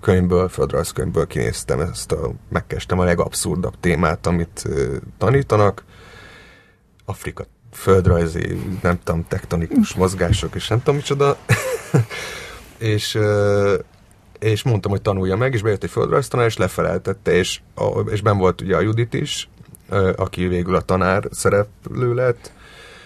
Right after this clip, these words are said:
Ö, és, és ő sírva fakadt a Felelés végére a, a, a, a, a Judit, mert annyira, mm, zavarba ejtő volt az, hogy nem tudja, tudjuk, hogy nem tudja, érezzük, hogy nem tudja,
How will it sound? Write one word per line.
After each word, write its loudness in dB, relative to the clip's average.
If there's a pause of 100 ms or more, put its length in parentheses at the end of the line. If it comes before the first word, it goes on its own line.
(220)
Ö, 4 (1160)
és, 2 (100)
és 2
ő 6
sírva 2
fakadt -4
a -2
Felelés 0
végére 0
a, 2
a, 0
a, 0
a, -2
a -6
Judit, -4
mert -2
annyira, 2
mm, -8 (1040)
zavarba 4
ejtő 0
volt 2
az, 0
hogy -2
nem 0
tudja, 0
tudjuk, -4
hogy 0
nem 0
tudja, -2
érezzük, 0
hogy -6
nem -2
tudja, 0